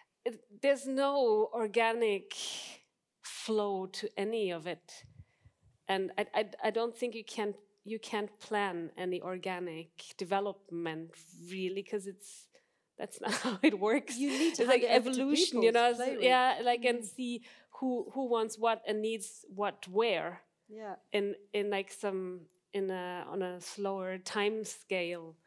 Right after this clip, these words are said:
Speaker 1: And that, which is also, like, yeah, reclaiming space, or, or, um,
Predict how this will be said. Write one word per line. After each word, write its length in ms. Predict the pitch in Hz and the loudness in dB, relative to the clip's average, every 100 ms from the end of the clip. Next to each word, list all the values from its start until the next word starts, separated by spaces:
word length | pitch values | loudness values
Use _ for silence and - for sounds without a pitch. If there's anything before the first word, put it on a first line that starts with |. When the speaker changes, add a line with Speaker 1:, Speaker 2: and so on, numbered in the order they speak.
| _ _ _ _ - | _ _ _ _ -2
Speaker 1:
And 200 | 196 196 | 0 2
that, 220 | 214 180 - - 180 143 151 - 220 | 2 0 -4 -20 -20 -20 -16 -8 -6
which 180 | 254 | -4
is 120 | 233 240 | -2 -2
also, 240 | 226 233 | 0 -2
like, 160 | 196 185 | -2 0
yeah, 160 | 208 196 | 0 0
reclaiming 640 | 208 - 247 226 220 208 | -4 0 0 2 0 -6
space, 760 | - - 196 190 190 185 - | -8 -2 -2 -2 -6 -10 -10
or, 60 | 185 | -8
or, 640 | 180 175 170 180 175 175 175 | -8 -10 -10 -10 -10 -10 -10
um, 420 | 165 165 165 | -8 -8 -10